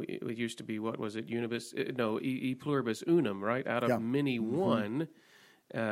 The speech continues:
Speaker 1: and now I think I saw somebody, and I may have said this in a previous podcast, but saw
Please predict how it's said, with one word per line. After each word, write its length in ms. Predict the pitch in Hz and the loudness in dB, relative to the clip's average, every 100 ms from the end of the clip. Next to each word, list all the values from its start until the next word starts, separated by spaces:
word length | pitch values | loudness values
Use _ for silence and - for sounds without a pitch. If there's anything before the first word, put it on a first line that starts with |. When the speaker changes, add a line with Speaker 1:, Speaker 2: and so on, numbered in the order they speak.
| 107 - | 0 0
Speaker 1:
and 180 | 113 113 | 0 0
now 180 | 117 117 | 2 2
I 80 | 113 | 0
think 160 | 117 | -4
I 60 | 110 | -4
saw 180 | 123 110 | -2 -2
somebody, 480 | 117 113 110 107 | -2 -2 0 -2
and 80 | 107 | -2
I 40 | 107 | -2
may 60 | |
have 100 | 107 | -4
said 180 | - 120 | -4 -4
this 160 | 110 - | -4 -8
in 60 | |
a 40 | 107 | -6
previous 320 | - 113 104 | -2 -2 -2
podcast, 540 | 139 139 131 117 110 | -2 -2 0 0 0
but 100 | - | -4
saw 220 | - 113 | -2 -2